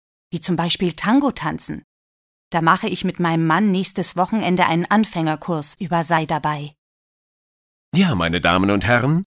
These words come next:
Speaker 2: das Schnäppchenjagen im Internet hat wie vieles ein Für und Wider. Vielleicht haben Sie ja eigene Erfahrungen, Fragen oder eine klare Meinung dazu.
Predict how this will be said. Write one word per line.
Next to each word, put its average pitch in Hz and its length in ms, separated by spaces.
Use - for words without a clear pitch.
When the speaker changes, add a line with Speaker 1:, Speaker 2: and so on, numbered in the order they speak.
Speaker 2:
das 85 220
Schnäppchenjagen 110 880
im 78 160
Internet 101 500
hat 90 260
wie 87 140
vieles 143 640
ein 71 220
Für 101 420
und 113 220
Wider. 92 380
Vielleicht 156 400
haben 127 200
Sie 120 140
ja 127 140
eigene 151 340
Erfahrungen, 85 800
Fragen 127 560
oder 101 260
eine 85 220
klare 104 400
Meinung 127 360
dazu. 95 460